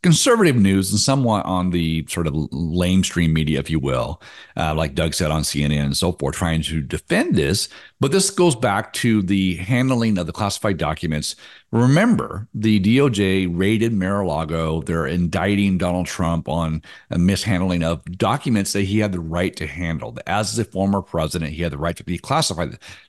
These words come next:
Totally different standards. We, we always talk about two justice systems, right? Uh, unequal, uh, application of a law. Well, Joe Biden, they're investigating his mishandling of documents in his garage by his Corvette, his documents at Penn Center,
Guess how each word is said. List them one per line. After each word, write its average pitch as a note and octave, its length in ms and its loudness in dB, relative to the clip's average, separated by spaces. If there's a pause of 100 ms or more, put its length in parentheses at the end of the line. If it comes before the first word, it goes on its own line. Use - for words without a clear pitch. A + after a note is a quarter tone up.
Totally F#3 380 2
different A#2+ 360 0
standards. D2 380 -6
We, F#2+ 200 0
we A2 120 2
always C3+ 160 4
talk A2 200 0
about G2+ 240 -2
two B2+ 380 0
justice F#2 380 -2
systems, G2+ 480 -2
right? E2+ 300 0 (360)
Uh, F2+ 380 0 (440)
unequal, A#2 600 0
uh, F2+ 300 -2
application G2 480 -2
of E2+ 60 -2
a D#2+ 40 -2
law. C#2+ 260 -2
Well, A#2 300 0
Joe C#3 160 2
Biden, G#2 420 0 (380)
they're A2 240 2
investigating F#2+ 720 0
his F#2 360 -2
mishandling F#2+ 440 2
of F2 60 0
documents E2+ 420 -2
in F2+ 80 -2
his F2+ 100 -2
garage E2+ 360 0
by F#2 120 -2
his F2 100 -2
Corvette, D2 500 -4
his D#2+ 120 -6
documents F2+ 460 0
at - 100 -8
Penn F2 220 -2
Center, E2 460 -4